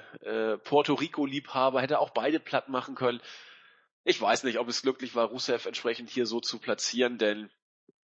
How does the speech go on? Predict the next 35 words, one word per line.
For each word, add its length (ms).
naja, 440
es 200
wird 200
ihm 280
nicht 340
wirklich 600
genützt 440
haben. 240
Ja, 360
Goldberg 560
soll 280
wohl 120
immer 140
noch 160
Face 420
sein, 360
also 160
definitiv 560
soll 120
er 120
Face 320
sein. 240
Die 100
Aktion, 640
sonst 200
hätte 100
man 100
ja 80
auch 80
nicht 180
Rusev 260
als 220
Heel 100
dahingestellt, 760
klar. 300